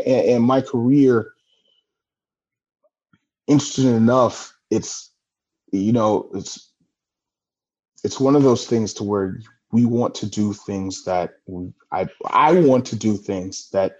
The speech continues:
other people haven't generally done before. You know, I want to break barriers. I want to achieve a level of, of,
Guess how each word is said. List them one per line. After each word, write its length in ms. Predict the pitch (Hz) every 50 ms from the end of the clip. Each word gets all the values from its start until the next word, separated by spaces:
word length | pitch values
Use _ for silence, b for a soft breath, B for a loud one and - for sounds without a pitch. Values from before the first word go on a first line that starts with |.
| _
other 520 | 101 113 113 117 113 107 104 104 113 - _ _ _ _ _ _ _ _
people 340 | - - 123 110 104 98 92
haven't 580 | - - 117 117 117 107 98 98 104 110 107 101
generally 580 | - - 104 127 131 135 127 117 107 107 101
done 340 | 92 - 113 110 107 104 95
before. 440 | 85 85 85 - _ 78 - - - _ _ _ _ _ _ _ _ _ _ _ _ _ _ _ _ _ _
You 120 | - 98 101
know, 120 | 101 98
I 180 | 98 98 107 117
want 280 | 117 117 117 113 104 -
to 240 | - 113 101 98 92
break 340 | 85 - 117 113 98 95 98
barriers. 520 | 104 95 87 80 78 80 80 78 - - _
I 140 | - 95 104
want 340 | 110 110 107 107 107 98 87
to 220 | - - 98 95 92
achieve 300 | 90 - - 110 95 98
a 40 |
level 520 | 92 90 92 98 101 95 98 95 92 90 85
of, 180 | 90 87 87 - - _ _ _ -
of, 240 | 92 92 87 -